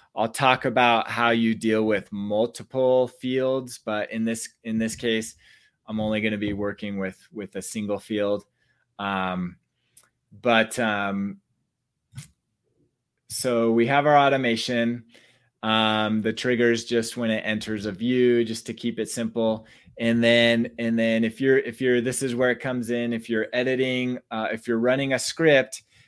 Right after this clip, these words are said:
and let's say you're making a call to a third-party A P I, um, and then you wanna do your update, what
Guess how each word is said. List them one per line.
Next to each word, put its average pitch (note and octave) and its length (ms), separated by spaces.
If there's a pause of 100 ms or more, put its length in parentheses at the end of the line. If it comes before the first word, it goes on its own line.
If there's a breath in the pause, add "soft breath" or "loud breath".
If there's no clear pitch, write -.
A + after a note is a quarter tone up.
(180 soft breath)
and A#2 340
let's A#2 180
say B2+ 120
you're B2 140
making B2 340
a A#2 80
call B2 340
to B2 300
a A#2 40
third-party A#2+ 560
A A#2+ 60
P B2+ 200
I, C#3+ 360 (560 loud breath)
um, A#2+ 560 (100)
and A#2+ 240
then A#2+ 140
you A#2 120
wanna A#2+ 260
do A#2+ 100
your A#2+ 200
update, B2 500 (640 loud breath)
what B2 360